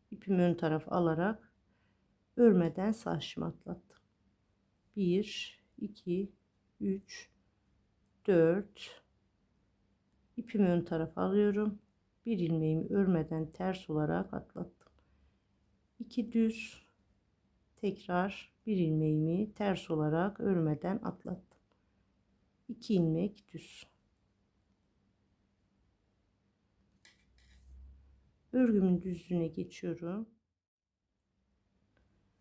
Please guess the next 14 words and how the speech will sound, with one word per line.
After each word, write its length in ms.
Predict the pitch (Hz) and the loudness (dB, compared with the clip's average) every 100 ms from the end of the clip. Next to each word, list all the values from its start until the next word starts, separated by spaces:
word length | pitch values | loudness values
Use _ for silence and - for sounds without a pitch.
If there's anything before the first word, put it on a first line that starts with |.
| _ _ | _ _
Kenar 300 | 240 240 240 | 4 6 8
ilmekten 520 | 214 202 202 214 202 | 8 8 6 2 2
sonra 400 | 196 170 165 165 | 2 -2 -2 -2
bu 120 | 220 | 0
defa 540 | 202 185 170 202 233 - | 0 0 -2 0 -2 2
bir 120 | 240 | 2
ilmek 440 | 185 156 156 151 - | 4 2 0 0 -2
düz 200 | 190 165 | -2 2
öreceğim. 580 | 165 160 160 175 202 233 - _ _ _ _ _ | 2 2 0 0 0 -2 -8 _ _ _ _ _
Yine 260 | 233 196 190 | 6 6 4
buradaki 640 | 190 185 180 214 247 247 - _ | 0 -2 -4 -2 -2 -2 -12 _
bu 240 | 202 190 190 | -2 -2 4
bir 360 | 220 202 - - _ - | 4 4 0 -12 _ 0
haroşayla 760 | 208 190 - 165 165 226 269 | 2 4 4 2 4 2 -2